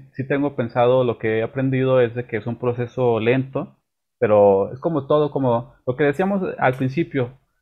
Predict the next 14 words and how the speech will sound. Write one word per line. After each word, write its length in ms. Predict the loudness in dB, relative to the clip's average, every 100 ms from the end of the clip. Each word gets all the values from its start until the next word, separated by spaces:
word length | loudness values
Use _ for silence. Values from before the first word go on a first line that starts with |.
| _
de 180 | -4 -4
que 720 | 0 2 2 4 4 4 0 _
debe 360 | -8 0 4 4
de 120 | 2
ser 180 | 0 -6
cosas 280 | -6 -6 -6
que, 380 | -2 0 -2 -4
como, 200 | -4 -2 -2 -4
como 220 | -6 -2 -2
decías, 260 | -2 0
de 100 | 4
adherencia. 840 | 4 6 6 6 4 0 -6 -12 -16 -20 _
Entonces, 360 | -2 0 2
eh, 80 | 4